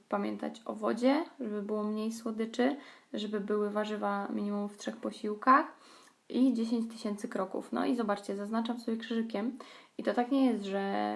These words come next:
mi tu wszystko idzie dobrze. No niestety były luki, w weekend też był pączek od babci. To z okazji Dnia Babci. Więc tak, nawet nie jeden.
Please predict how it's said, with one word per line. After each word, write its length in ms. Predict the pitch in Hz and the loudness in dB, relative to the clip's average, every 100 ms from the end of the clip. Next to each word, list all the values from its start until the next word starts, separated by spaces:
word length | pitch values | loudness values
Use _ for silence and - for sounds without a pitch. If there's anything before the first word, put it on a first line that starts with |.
| 214 | -2
mi 220 | 208 202 | -2 -2
tu 180 | 202 196 | -4 -6
wszystko 400 | - 202 - - | -6 -12 -6 -4
idzie 220 | 202 208 | -2 -2
dobrze. 500 | 202 208 202 208 214 | -2 -2 -4 -4 -4
No 160 | 214 208 | -4 -4
niestety 440 | 214 220 - 214 | -6 -6 -8 -4
były 220 | 196 208 | -2 0
luki, 440 | 208 202 - 208 202 | 0 -4 -4 -6 -6
w 100 | 202 | -6
weekend 400 | 208 202 202 190 | -6 -6 -8 -10
też 180 | - 202 | -12 -10
był 160 | 202 196 | -6 -6
pączek 580 | - 208 208 - 202 - | -4 -6 -6 -10 -12 -10
od 100 | 208 | -10
babci. 520 | 196 196 - - 220 - - - - | -8 -10 -10 -8 -6 -8 -16 -16 -10
To 100 | 196 | -6
z 80 | |
okazji 360 | 208 202 196 196 | -6 -4 -4 -6
Dnia 380 | 202 202 196 240 | -8 -6 -4 -2
Babci. 520 | 226 220 - 233 226 - - - - - - | -2 -4 -2 -2 -2 -10 -16 -16 -16 -12 -2
Więc 340 | 220 269 262 | 4 6 6
tak, 300 | 247 254 240 | 6 6 6
nawet 300 | 202 196 208 | 0 -2 -2
nie 100 | 208 | -2
jeden. 320 | - 220 - | -2 -2 -2